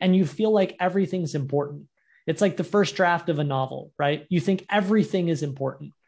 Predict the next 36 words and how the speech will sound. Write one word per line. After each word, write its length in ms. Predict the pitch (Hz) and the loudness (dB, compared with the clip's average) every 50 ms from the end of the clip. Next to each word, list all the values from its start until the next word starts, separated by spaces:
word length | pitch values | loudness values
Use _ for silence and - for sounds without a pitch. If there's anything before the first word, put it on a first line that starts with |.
| _ _ _ _ _ _ - _ _ _ _ _ _ _ _ | _ _ _ _ _ _ -20 _ _ _ _ _ _ _ _
And 180 | - 180 190 202 | 0 4 4 6
then 180 | 220 240 254 247 | 6 4 4 4
what 160 | 214 190 151 | 4 2 2
happens 500 | - 190 196 214 214 214 185 175 160 151 | -2 -2 -2 0 0 -2 -2 -2 -2 -4
is 160 | 160 143 - | -4 -4 -4
the 60 | 160 | -4
more 300 | 156 151 151 165 190 202 | -4 0 2 4 4 4
that 120 | 196 190 - | 4 2 0
you 180 | 170 156 156 147 | 0 -2 -2 -2
write 440 | 143 147 175 180 165 151 147 147 - 165 | -2 -2 0 0 -2 -2 -4 -6 -4 -2
and 120 | 156 151 | -2 0
the 40 | 147 | 0
more 320 | 147 151 151 160 170 185 | 2 2 4 4 4 4
that 140 | 180 185 185 | 4 2 0
you 120 | 180 175 | -2 -2
gather 320 | 160 165 160 156 151 151 147 | -2 0 -2 0 -2 -2 -4
data 380 | 135 147 151 160 156 147 135 | -2 -2 -2 -2 0 -2 -2
and 160 | 135 135 143 143 | -2 -2 -4 -4
the 40 | |
more 380 | 147 151 156 165 175 190 202 202 | -2 0 2 4 4 6 6 4
that 120 | 180 190 | 4 2
you 220 | 185 165 165 165 156 | 0 0 0 2 2
learn 380 | 156 165 175 175 170 160 151 | 0 0 -2 -2 -2 -4 -4
what 160 | 143 147 151 156 | -2 0 0 0
it 140 | 160 151 | -2 -2
is 160 | 156 151 147 - | -4 -6 -6 -8
that 140 | 147 139 147 | -10 -8 -4
readers 400 | 151 151 143 147 143 135 139 - | -4 -2 -2 -2 -2 -4 -6 -12
care 340 | - - - 202 233 247 214 | -16 -6 -2 0 2 2 2
about, 400 | 165 139 123 127 139 143 - _ _ _ _ _ _ _ _ | 0 0 -2 -4 -4 -6 -10 _ _ _ _ _ _ _ _
slowly 920 | - - - - - 190 202 220 233 254 254 240 202 165 151 151 151 - - _ | -12 -12 -10 -6 -2 2 4 4 6 6 4 4 2 2 0 -4 -6 -10 -8 _
you're 160 | 170 185 190 | 0 0 2
gonna 160 | 190 185 180 | 2 0 -2
start 540 | - - - - 202 202 208 190 180 156 147 | -4 -4 -4 0 2 2 2 0 -2 -4 -4
deprioritizing 1300 | 175 180 208 214 214 - - 180 170 160 156 160 170 185 185 180 - - 143 143 131 135 151 151 151 139 | 0 0 0 -2 -2 -6 -6 -4 -2 -2 0 2 2 2 0 0 -4 -6 -6 -6 -6 -10 -12 -14 -16 -14
things. 440 | - 151 143 - - 160 - - | -14 -14 -14 -14 -16 -18 -18 -20